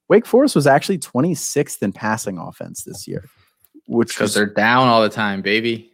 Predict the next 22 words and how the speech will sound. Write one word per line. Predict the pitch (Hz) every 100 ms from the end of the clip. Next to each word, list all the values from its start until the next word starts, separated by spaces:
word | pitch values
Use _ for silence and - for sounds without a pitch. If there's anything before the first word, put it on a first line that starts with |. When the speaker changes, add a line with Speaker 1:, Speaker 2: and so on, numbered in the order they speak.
| _
Speaker 2:
That's | - 104
the | -
Speaker 1:
Yeah. | 113 127
Speaker 2:
bo-, | 139
that's | 135 131 - -
the, | 113 107 107
the | 107
golden | - 131 143 135
zone. | 123 139 143 123 107 95 92 - - -
Speaker 1:
<laughs> | - - - -
Which | 117 117
is | 113
fair, | - 151 131 101 101 - _ _ - -
but | 120 107
that's | 120 123 135 -
something | - - 147 139 147
that, | 143 131
it |
wasn't | 127 151 165
something | 170 165
I | 143
expected. | 107 - - 127 120 - 92